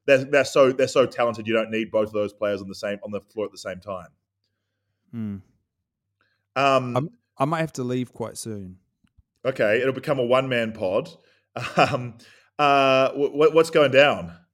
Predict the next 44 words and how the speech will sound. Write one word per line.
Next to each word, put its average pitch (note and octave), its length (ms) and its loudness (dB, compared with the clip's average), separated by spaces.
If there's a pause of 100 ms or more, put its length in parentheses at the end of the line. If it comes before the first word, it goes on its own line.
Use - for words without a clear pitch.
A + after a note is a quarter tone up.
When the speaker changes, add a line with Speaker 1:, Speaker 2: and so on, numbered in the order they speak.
(640)
Speaker 2:
Uh, C3 180 -6
well, C3+ 100 -6
I've C3 60 -6
got C3+ 160 -10
soccer A2 720 -8 (920)
at, A#2 60 -14
at A2+ 140 -14 (720)
five A2+ 180 -8
thirty. G#3+ 380 0
Speaker 1:
Soccer G2+ 240 -2 (800)
at E3+ 180 -4
Speaker 2:
Yeah. C4+ 120 6
Speaker 1:
five E4 180 2
thirty? E4 720 -6 (500)
Speaker 2:
Well, C#3 80 -6
that's C#3+ 180 -6
why D3+ 140 -4
we C3+ 180 -2
did A#2+ 200 -2 (120)
an A#2 60 -6
earlier A#2 300 -2
podcast, G#2+ 680 -10
but G2+ 160 -12 (1400)
Speaker 1:
The C#3 100 -6
Speaker 2:
yeah. - 60 -10
Speaker 1:
podcast G#3+ 440 0
is D#3+ 80 -8
falling C#3+ 280 0
about A#2+ 380 0
at A#2+ 160 -4
the, A#2 240 -2
at B2+ 140 -2
the A2+ 80 -2
hilt. A2 480 -8 (280)
But F#3 80 0
let's C4 160 4
just - 180 -8
briefly G3 380 0
talk E3+ 240 0
about C3+ 280 0
Boston C#3+ 380 2
for C#3 140 -4
a B2 60 -2
second. A#2 640 -10